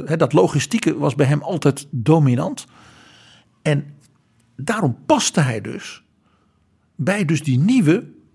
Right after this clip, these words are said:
wij zouden dus nu zeggen, moderne oorlogsvoering. Dat was bijna meer het toepassen van kennis, van data, van snappen hoe de logistiek in elkaar zit. Hij was bijvoorbeeld de eerste die begreep dat je de spoorwegen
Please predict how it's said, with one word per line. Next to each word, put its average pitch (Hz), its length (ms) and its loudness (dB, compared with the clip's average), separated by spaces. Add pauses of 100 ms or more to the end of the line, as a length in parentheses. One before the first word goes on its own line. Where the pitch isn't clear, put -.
(180)
wij 165 220 -4
zouden 139 260 -2
dus 113 120 -2
nu 190 120 2
zeggen, 127 320 -6
moderne 139 460 4
oorlogsvoering. 147 680 -4 (340)
Dat 147 160 0
was 160 200 -2 (140)
bijna 151 320 0
meer 131 180 2
het 123 160 -6
toepassen 139 440 -4
van 110 180 -10 (120)
kennis, 220 520 -4 (180)
van 123 300 -4
data, 131 520 -2 (500)
van 127 240 -4
snappen 196 720 0
hoe 165 160 2
de 151 80 4
logistiek 156 480 -4
in 185 100 -6
elkaar - 320 -8
zit. - 200 -10 (680)
Hij 220 340 0
was 175 220 0
bijvoorbeeld 143 540 2
de 147 100 0
eerste 143 460 -8 (760)
die 143 180 2
begreep 160 600 -2
dat 147 160 -4
je 135 60 -4
de 120 80 -6
spoorwegen 180 840 -2